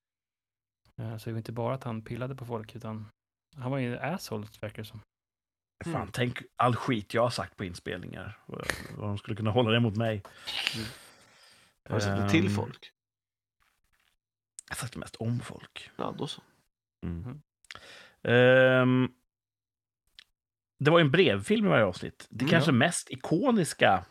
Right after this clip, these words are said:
Speaker 2: eh, kva-, alltså det man minns av Bullen var just brevfilmerna.
Speaker 3: Ah, jag kommer inte ihåg
Speaker 1: Mm.
Speaker 3: någonting annat faktiskt.
Speaker 2: Det känns som någonting man
Speaker 3: Knopp och
Speaker 2: ofta
Speaker 3: knopp. Knopp och knopp,
Speaker 2: refererar till.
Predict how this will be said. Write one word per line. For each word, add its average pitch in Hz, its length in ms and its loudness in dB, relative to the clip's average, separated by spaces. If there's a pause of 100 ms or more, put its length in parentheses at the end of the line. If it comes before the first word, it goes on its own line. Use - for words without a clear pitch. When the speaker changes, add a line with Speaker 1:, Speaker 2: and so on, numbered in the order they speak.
(720)
Speaker 2:
eh, - 100 -8 (540)
kva-, - 280 0
alltså 120 140 4
det 139 60 2
man 139 180 4
minns 180 320 2
av 101 400 2
Bullen 104 360 0
var 131 160 2
just 120 220 -2
brevfilmerna. 92 540 -2
Speaker 3:
Ah, - 40 -6
jag - 100 -6
kommer 180 160 2
inte - 100 -2
ihåg 117 80 2
Speaker 1:
Mm. 123 100 2
Speaker 3:
någonting 127 360 -2
annat - 240 -6
faktiskt. - 380 -18 (440)
Speaker 2:
Det 131 100 -8
känns 196 180 4
som 190 40 4
någonting 175 160 4
man 160 100 10
Speaker 3:
Knopp 240 120 8
och 226 60 -4
Speaker 2:
ofta 120 320 8
Speaker 3:
knopp. - 380 -6
Knopp 196 300 -6
och 185 60 -8
knopp, - 180 -6
Speaker 2:
refererar 139 800 2
till. 95 640 -2